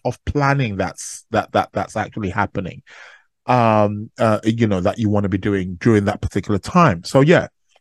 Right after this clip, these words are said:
um, Mercury retrograde. So yeah, do take heed of this. Um, like I said, he starts going retrograde on the twenty-third of August until the fifteenth, sixteenth, sixteenth, essentially completely, of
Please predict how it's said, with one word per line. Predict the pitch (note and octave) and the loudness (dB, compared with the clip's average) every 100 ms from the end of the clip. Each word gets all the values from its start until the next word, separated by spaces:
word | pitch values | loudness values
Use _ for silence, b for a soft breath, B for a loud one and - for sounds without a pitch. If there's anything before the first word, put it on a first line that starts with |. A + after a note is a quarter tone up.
| _ _ - | _ _ 2
um, | B2+ A#2+ A#2 A#2+ - _ | 4 4 2 -2 -10 _
Mercury | A2+ G#2+ F#2+ C#3 | 2 2 4 6
retrograde. | D#3 G3 - C#3 D#2+ - _ _ _ _ _ _ _ _ _ _ _ _ | 6 6 2 0 0 -2 _ _ _ _ _ _ _ _ _ _ _ _
So | - D3 | 2 6
yeah, | D3+ E3+ D#3+ B2+ | 8 6 4 0
do | B2 G#3 | 0 0
take | - F3+ D3+ | 2 2 2
heed | F#3 F3 | 0 2
of | A2 | 2
this. | F2+ G2 - - b b _ | 0 -6 -6 -20 b b _
Um, | A#2+ A#2+ B2 | 4 4 4
like | C3+ C#3 | 2 4
I | C3+ | 2
said, | - C3+ C3 _ | 4 2 2 _
he | A2+ | -8
starts | - D#3+ C3+ | 0 0 2
going | C#3+ C#3 | 2 2
retrograde | B2+ C3+ B2+ - | 0 0 0 0
on | A#2 | -2
the | A#2 | 0
twenty-third | - B2+ A#2 - A#2 D3 - _ _ | 0 0 0 2 2 2 -4 _ _
of | A#2 G#2+ G#2 - | 4 4 4 2
August | A2 G2+ A#2+ C#3 - _ | 0 2 -2 -6 -10 _
until | A#2 A#2 A2+ A#2+ A2 G#2+ - | -2 -2 0 0 0 -2 -4
the | G#2 G#2 G#2 G2+ _ _ | -2 0 -2 -6 _ _
fifteenth, | - C#3+ B2 A2 | -2 -2 -2 -8
sixteenth, | - G#2 - G#2 | -8 -8 -6 -8
sixteenth, | - B2 - F#2+ - _ _ _ | -4 -8 -4 -8 -8 _ _ _
essentially | G#2 - F#2+ E2+ F#2 F#2 _ - | -14 -4 -6 -4 -10 -10 _ -12
completely, | F2+ - G2 - G#2 _ b b _ _ | -12 -6 -8 -8 -20 _ b b _ _
of | A2 G#2 F#2+ - | 2 4 2 -4